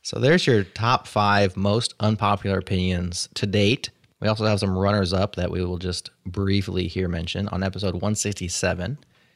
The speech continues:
Ian Lopshire said that he thinks futures have a place in Go. Seventy-six percent of people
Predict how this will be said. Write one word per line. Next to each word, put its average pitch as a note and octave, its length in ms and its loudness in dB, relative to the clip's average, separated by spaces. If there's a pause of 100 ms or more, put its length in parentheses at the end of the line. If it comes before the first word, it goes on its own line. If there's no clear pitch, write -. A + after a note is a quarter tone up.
(240)
Ian G2+ 220 0
Lopshire F2+ 720 -2
said F#2 300 -6
that - 100 -8
he C#3+ 180 -2
thinks F#2 440 -2
futures A#2+ 720 0
have F#2 160 -2
a - 80 -4
place A2+ 360 0
in F2 120 -2
Go. F2+ 380 -2 (220)
Seventy-six A2+ 920 2
percent F#2 540 -4
of F#2+ 160 -10
people F2+ 540 -6